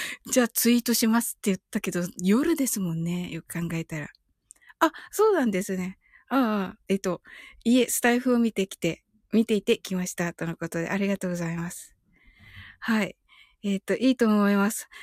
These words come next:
ナイス、ナイスな取り組み。あ、本当ですか？嬉しいです。わあ、じゃあなんか、毎日、毎日はできないかな。でも、あの、思い立ったらしようかなと思います。はい。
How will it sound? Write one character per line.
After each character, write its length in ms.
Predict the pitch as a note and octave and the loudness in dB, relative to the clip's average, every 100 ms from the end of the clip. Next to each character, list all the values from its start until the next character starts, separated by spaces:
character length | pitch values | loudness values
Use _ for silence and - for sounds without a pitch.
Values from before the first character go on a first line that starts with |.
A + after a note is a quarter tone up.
| - | 0
ナ 180 | A3+ B3+ | 4 4
イ 80 | B3+ | 2
ス、 200 | - G#3+ - | -2 -4 0
ナ 160 | G#3 B3 | 4 4
イ 40 | B3+ | 4
ス 120 | A#3+ | 2
な 120 | G#3+ | 2
取 180 | G#3+ G#3+ | 2 0
り 40 | G3+ | 0
組 220 | G#3+ G#3+ | 0 0
み。 40 | - | 4
あ、 80 | C#4+ G#4+ E4+ | 6 6 4
本 160 | G4+ | 2
当 120 | G#4 G4+ | 4 4
で 120 | G#4+ | 4
す 80 | - | 0
か？ 120 | F#4 | -2
嬉 280 | C#4 F4+ F#4+ | 4 6 6
し 40 | G4 | 8
い 180 | G4 F4+ | 6 6
で 160 | E4 D#4+ | 2 -2
す。 220 | - - _ - - - - - - _ - | -8 -14 _ -20 -18 -18 -18 -20 -20 _ 4
わ 260 | C4+ C4 B3+ | 6 6 4
あ、 60 | |
じ 140 | A#3 C4+ | 6 6
ゃ 120 | B3 | 6
あ 40 | |
な 160 | A3+ A#3+ | 4 4
ん 40 | |
か、 320 | - G3 F3+ - - - - - | 4 2 2 -4 -12 -8 -8 0
毎 200 | A3+ C4 | 4 6
日、 320 | B3 - G#3 F3+ | 6 4 0 4
毎 220 | A3+ D4 | 6 6
日 240 | C4+ A#3+ | 4 4
は 60 | G3+ | 4
で 100 | G3 | 2
き 100 | A3+ | 2
な 80 | G#3 | 0
い 60 | F#3+ | 0
か 120 | F3+ | -2
な。 480 | F3 E3+ F3 F3+ - _ _ _ - - - - - _ - | -2 -2 -4 -8 -12 _ _ _ -20 -20 -20 -20 -20 _ 4
で 80 | A#3 | 6
も、 240 | G#3 - | 4 4
あ 60 | G#3+ | 4
の、 460 | G#3+ A3 G#3 G3 - - | 6 4 2 -2 -4 2
思 260 | A#3+ C4+ | 4 4
い 40 | C4+ | 4
立 100 | C4 | 2
っ 40 | |
た 140 | - G#3+ | 2 2
ら 120 | G3 | 2
し 180 | - A#3+ | 4 4
よ 60 | A3+ | 4
う 20 | |
か 120 | F#3 | 2
な 140 | F#3 F#3 | 0 0
と 100 | G3 | 0
思 220 | G3 G3+ | 2 2
い 60 | G3 | 0
ま 220 | G3 G3+ | 0 -4
す。 140 | - _ _ _ _ _ _ _ _ _ _ _ _ _ _ _ _ _ _ _ - | -8 _ _ _ _ _ _ _ _ _ _ _ _ _ _ _ _ _ _ _ -6
は 220 | G#3 F#3 | -2 -2
い。 160 | E3+ | -4